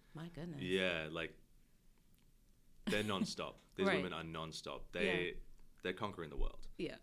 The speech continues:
Speaker 2: And they should be.
Speaker 1: Yeah.
Speaker 2: Um, but yeah, she just, she has this, like, absolute gratitude
Speaker 1: Mm-hmm.
Speaker 2: when it comes to the work, when it comes to, you know,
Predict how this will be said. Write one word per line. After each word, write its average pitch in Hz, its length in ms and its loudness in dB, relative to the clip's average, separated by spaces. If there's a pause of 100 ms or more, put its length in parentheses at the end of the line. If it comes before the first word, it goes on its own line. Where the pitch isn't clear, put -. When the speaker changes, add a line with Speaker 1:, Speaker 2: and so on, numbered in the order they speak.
Speaker 2:
And 92 180 -2
they 85 80 -2
should - 240 -6
be. - 120 -16 (220)
Speaker 1:
Yeah. 151 240 -6
Speaker 2:
Um, 87 640 -2
but 101 140 -2
yeah, 120 200 2
she 104 160 -4
just, 110 400 -2
she - 200 -6
has 113 160 -4
this, 120 200 -4
like, 92 160 -2 (640)
absolute 95 760 -2 (580)
gratitude - 600 -4 (200)
Speaker 1:
Mm-hmm. 170 240 -4
Speaker 2:
when 92 140 -2
it 92 100 -2
comes 87 300 -6
to 78 340 -4
the 78 100 -6
work, 76 400 -10
when 85 140 -6
it 78 100 -10
comes 80 340 -10
to, - 200 -10 (580)
you 92 80 -10
know, 78 140 -6